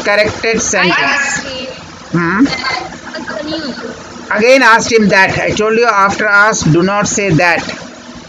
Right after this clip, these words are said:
Speaker 1: Just now we were discussing. Say that, that. Tell me that. After ask, no that. I, yeah, say again.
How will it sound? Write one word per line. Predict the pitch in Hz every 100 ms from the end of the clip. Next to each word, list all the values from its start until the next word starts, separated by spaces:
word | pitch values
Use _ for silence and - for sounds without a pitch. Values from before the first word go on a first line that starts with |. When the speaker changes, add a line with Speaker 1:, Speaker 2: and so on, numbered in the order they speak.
| - - - - - - -
Speaker 1:
Just | 170 208 226
now | 214
we | 214
were | 208
discussing. | 190 190 208 156 143 113 - - - - - - - -
Say | - 208 220 226
that, | 220 196 - - -
that. | 196 196 170 - - - - - -
Tell | 208 196 208
me | 220 214
that. | 214 208 175 - - - - 392 - -
After | 180 196 208 214
ask, | 196 202 233 262 196 147
no | 143 151 170 196
that. | 175 170 143 123 - - - - - - - 302 311 - - 330 - - - - - - - - - -
I, | 202 233 254 247
yeah, | 202 202
say | - 233 233
again. | 285 392